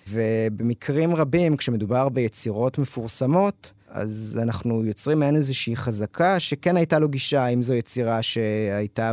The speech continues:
במצעדים והיא זכתה להרבה השמעות והייתה מאוד פופולרית, אנחנו נצא מתוך נקודת הנחה שהייתה גישה. במקרים אחרים, כמו מה שסיפרתי, שעכשיו, אה,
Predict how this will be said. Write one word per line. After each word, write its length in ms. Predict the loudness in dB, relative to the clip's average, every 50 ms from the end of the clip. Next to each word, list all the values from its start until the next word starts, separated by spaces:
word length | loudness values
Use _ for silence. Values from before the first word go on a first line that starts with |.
| -2
במצעדים 960 | -4 -4 -4 -2 -2 -2 -2 -2 -2 -2 -4 -4 -2 -2 -2 -2 0 -2 -2 -2
והיא 160 | -4 -4 -4
זכתה 560 | -4 -6 -8 -8 -6 -4 -2 0 0 0 0
להרבה 640 | 0 0 0 0 0 0 -2 -2 -2 -4 -2 -2 -2
השמעות 400 | 0 0 0 -2 -2 -2 -2 -2
והייתה 240 | -4 -6 -4 -2 -2
מאוד 180 | -2 -2 -2 -4
פופולרית, 520 | -8 -6 -4 0 0 0 0 0 -2 -2
אנחנו 380 | -2 -2 -2 -2 -2 -2 -2 -4 -8 _ -20 -12 -10
נצא 180 | -6 -2 0 0
מתוך 260 | 2 2 0 0 -2
נקודת 320 | -2 -2 0 0 0 0
הנחה 400 | 0 0 0 -2 0 -2 -2 0
שהייתה 680 | 0 0 -2 -2 -2 -2 -2 -2 -2 -2 0 0 -2 0
גישה. 340 | 0 -2 -4 -4 -4 -6 -6 -8 -12 _ _ -6
במקרים 420 | -4 -4 -4 -4 -2 0 2 2
אחרים, 480 | 2 2 0 0 2 2 2 4 2 2
כמו 540 | 0 0 0 0 2 2 0 0 0 -2 -2
מה 180 | -2 -2 -2 -2
שסיפרתי, 640 | -2 -2 -4 -6 -2 0 0 0 0 -2 -4 -4
שעכשיו, 680 | -4 -4 -4 -4 -4 -4 -4 -4 -2 0 0 0 -2 -2 -2
אה, 260 | -2 -2 0 -2 -2